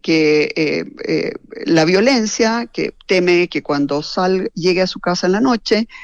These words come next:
le hayan desvalijado la casa, que teme llegar tarde en la noche porque la pueden balear, o, o,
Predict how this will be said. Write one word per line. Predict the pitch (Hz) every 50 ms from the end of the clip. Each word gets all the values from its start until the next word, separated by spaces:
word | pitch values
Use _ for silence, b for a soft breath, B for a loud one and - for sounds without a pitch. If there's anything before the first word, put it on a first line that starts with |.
| B B
le | - 156 165
hayan | 156 160 156 151
desvalijado | 147 143 131 139 143 143 147 - - 160 165
la | 214 226
casa, | - 262 254 247 - - 233 233 247 - - _ _ - _ _ _ -
que | - 165
teme | 156 - 190 175 170 165 160
llegar | 151 160 147 156 156 160 156
tarde | - - 160 151 147 151 151
en | 156
la | 170 196
noche | 240 254 247 - - 247 233 208
porque | - _ - - 143 139 - -
la | 135 139 139
pueden | - 147 143 143 143 143 143 147 147 147 139 143 143 143 143 143 - - -
balear, | 151 156 165 185 208 214 208 220 214 208
o, | - 151
o, | 143